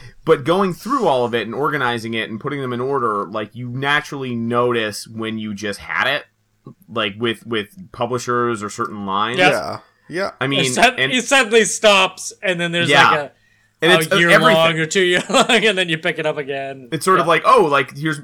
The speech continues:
Speaker 1: I'm going through some Marvel books. Here's, like, this and this," and, like, "Oh, they kinda all just kinda stopped," and I'm like, "Oh, they all stopped in the same month of the same year." It was just, like, done. Um, obviously, again, like, little Civil War two happened, like I said, and it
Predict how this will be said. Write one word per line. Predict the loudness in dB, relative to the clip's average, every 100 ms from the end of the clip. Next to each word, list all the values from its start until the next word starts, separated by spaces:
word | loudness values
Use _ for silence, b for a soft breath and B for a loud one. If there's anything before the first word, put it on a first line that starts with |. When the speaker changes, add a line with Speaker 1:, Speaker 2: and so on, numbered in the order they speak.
| -6
Speaker 1:
I'm | -2
going | -2
through | -4
some | -8 -6
Marvel | -4 -4 -6
books. | -6 -8 -6
Here's, | -6
like, | -6 -8
this | -8
and | -6
this," | -8 -8
and, | -10
like, | -8 -6 -4
"Oh, |
they | -2
kinda | -2 -2
all | -2
just | -4 -8
kinda | -10 -10
stopped," | -4 0 2 0
and |
I'm | -4
like, | -6 -8 -12 _ _ _ _ _ _ _ 4
"Oh, | 6
they | 6
all | 4
stopped | 2 2 2 2
in | -4
the |
same | -6 -2 -2
month | 0 -2 -2
of | -6
the | -6
same | -2 -2 0
year." | 0 0
It | -2
was | -4
just, | -8 -6
like, | -6 -6 _ _ _ -8
done. | 0 2 2 -4 B B B B _
Um, | 2 2 4
obviously, | 2 2 -2
again, | -2 -2
like, | -2 -2
little | -2 -2 -4
Civil | -6 -6 -2
War | -2
two | 0 2
happened, | 2 2 0 -2
like | -2
I | -2
said, | -2 0 0
and | -2
it | -8